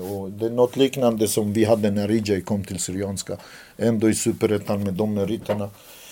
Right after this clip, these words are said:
Så var det något liknande som man kan jämföra och, och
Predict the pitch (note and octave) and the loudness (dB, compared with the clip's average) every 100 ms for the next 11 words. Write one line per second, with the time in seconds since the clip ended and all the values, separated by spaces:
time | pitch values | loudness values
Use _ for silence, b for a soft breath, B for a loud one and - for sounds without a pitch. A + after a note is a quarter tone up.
0 | B B - A2+ A#2 A#2 A2+ A2+ A2 A#2+ | B B -6 2 6 6 6 4 0 0
1 | - A2+ G2+ G2+ G#2 F#2+ G#2+ G#2+ G2+ G#2 | 0 -2 -2 0 0 -2 -4 -4 -4 -4
2 | G#2+ G#2+ G#2 G2+ G2 F#2 G2+ G2 F2+ G#2 | -2 -2 -2 -4 -2 -2 -2 -4 -6 -10
3 | G2 F#2+ | -8 -10